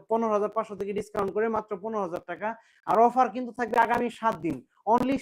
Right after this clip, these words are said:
সাত দিনের জন্য এই অফারগুলা, আহ, থাকবে। তো বন্ধুরা, এই সুন্দর সুন্দর মিনি পিসি গুলো পারচেজ করার জন্য অবশ্যই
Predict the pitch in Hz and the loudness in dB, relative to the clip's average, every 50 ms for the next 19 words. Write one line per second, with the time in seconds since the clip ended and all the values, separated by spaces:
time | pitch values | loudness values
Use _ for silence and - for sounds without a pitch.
0 | - 226 240 214 190 214 226 226 220 202 214 226 233 240 262 262 247 - _ _ | 0 0 0 0 0 0 -2 0 -2 -2 -4 -6 -6 -6 -6 -8 -10 -14 _ _
1 | _ _ - 196 202 214 214 208 202 208 202 185 202 202 240 247 254 - - _ | _ _ 0 4 4 6 4 4 2 0 0 0 0 0 0 0 -2 -4 -12 _
2 | _ 175 160 - 190 190 185 180 180 180 175 180 175 - 185 180 160 151 165 170 | _ -12 -6 0 4 6 6 6 6 4 0 -6 -4 -4 -4 -2 -2 -4 -6 -4
3 | - 202 190 214 247 240 226 226 226 226 226 - - _ _ - 208 208 202 - | -2 -2 0 2 2 4 6 6 6 6 4 -2 -12 _ _ -2 0 0 0 -2
4 | - 233 240 240 233 240 240 233 233 - 220 208 208 220 214 202 202 208 214 202 | -4 -4 -4 0 2 2 2 2 0 -2 -2 -2 0 0 0 0 0 -2 -2 -4
5 | 165 196 - - 208 220 220 214 214 - 214 185 - 208 196 - - 208 202 185 | -6 -10 -14 -8 -6 -6 -6 -6 -2 -2 -2 -2 -2 -6 -12 -10 -8 -8 -6 -6
6 | 202 202 196 185 180 190 185 - - 190 | -6 -6 -6 -4 -4 -6 -8 -8 -10 -12